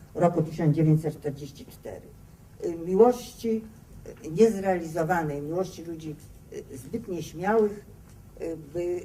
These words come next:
mogli w tych czasach zająć się wyłącznie sobą i swoimi uczuciami. Y, Andrzejewski chciał wtedy sam rozwinąć ten pomysł i wymyślił dla filmu tytuł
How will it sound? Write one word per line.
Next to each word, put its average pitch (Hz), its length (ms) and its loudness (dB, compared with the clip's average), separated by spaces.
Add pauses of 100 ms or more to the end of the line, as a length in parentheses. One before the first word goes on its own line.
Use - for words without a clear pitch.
(140)
mogli 175 580 0 (240)
w - 120 -16
tych - 360 -8
czasach 156 440 -4 (540)
zająć 156 400 -2
się 156 100 -6
wyłącznie 147 460 -8
sobą 156 440 -2
i - 80 -14
swoimi 151 420 2
uczuciami. 127 600 -6 (1080)
Y, 170 220 0 (460)
Andrzejewski 214 560 4
chciał 277 300 4
wtedy 185 440 6 (140)
sam 175 640 6
rozwinąć 175 640 6
ten 143 200 4
pomysł 131 520 6 (800)
i 240 300 0
wymyślił 226 640 8
dla 165 160 6
filmu 220 520 8 (180)
tytuł 185 460 6